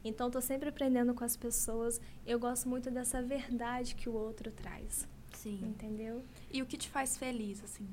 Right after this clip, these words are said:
Speaker 2: na vida? No todo?
Speaker 1: Ah, então, eu acredito que o meu talismã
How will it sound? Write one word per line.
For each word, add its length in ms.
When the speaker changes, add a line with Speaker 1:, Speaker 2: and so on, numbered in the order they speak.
Speaker 2:
na 120
vida? 360
No 80
todo? 120
Speaker 1:
Ah, 440
então, 540
eu 100
acredito 500
que 200
o 40
meu 140
talismã 580